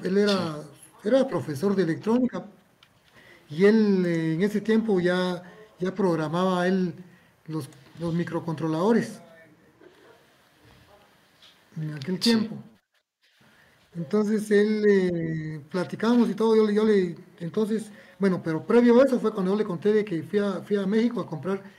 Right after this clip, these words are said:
Speaker 1: mis segmentos y todo eso, porque ese proyecto, ese fue un anteproyecto que yo hice. Ya cuando presenté el proyecto a la municipalidad,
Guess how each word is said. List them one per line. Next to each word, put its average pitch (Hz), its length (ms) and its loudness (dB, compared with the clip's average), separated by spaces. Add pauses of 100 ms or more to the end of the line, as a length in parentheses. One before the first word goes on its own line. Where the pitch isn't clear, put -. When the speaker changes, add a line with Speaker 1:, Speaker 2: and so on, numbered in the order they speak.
(140)
Speaker 1:
mis 165 160 -4
segmentos 185 640 0
y 180 60 -8
todo 208 220 0
eso, 226 200 -2 (340)
porque 196 460 0
ese 220 180 2
proyecto, 208 500 0 (120)
ese 202 200 -6
fue 214 140 -2
un 214 120 -2
anteproyecto 185 760 0
que 180 160 -4
yo 208 140 4
hice. 233 260 -4 (760)
Ya 202 220 0
cuando 202 280 0
presenté 160 400 -2
el 226 120 2
proyecto 214 420 2
a 202 40 0
la 180 100 0
municipalidad, 160 840 -2